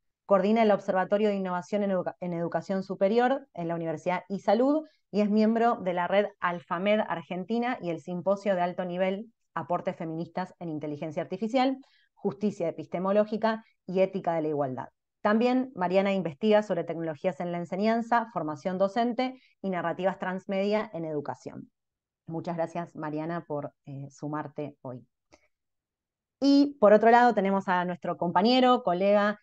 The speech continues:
Diego Sáez Trumper, eh, es investigador científico, senior en la Fundación Wikimedia, eh, investigador visitante en la Universidad Pompeu Fabra en Barcelona, donde obtuvo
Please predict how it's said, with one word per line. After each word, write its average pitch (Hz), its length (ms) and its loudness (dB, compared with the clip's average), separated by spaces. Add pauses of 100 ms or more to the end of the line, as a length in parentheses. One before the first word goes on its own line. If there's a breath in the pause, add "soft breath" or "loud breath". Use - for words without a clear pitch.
(120)
Diego 196 500 2
Sáez 180 560 -2
Trumper, 226 540 2 (400)
eh, 180 480 2
es 196 160 0
investigador 180 500 0
científico, 262 920 -4 (1800)
senior 233 600 2
en 180 100 -2
la 170 100 0
Fundación 175 580 0
Wikimedia, 233 760 2 (400)
eh, 180 280 6
investigador 190 680 4
visitante 196 720 0
en 175 60 -4
la 170 100 0
Universidad 175 460 0
Pompeu 175 500 2
Fabra 185 520 4
en 165 140 -4
Barcelona, 240 640 4
donde 170 280 2
obtuvo 196 540 2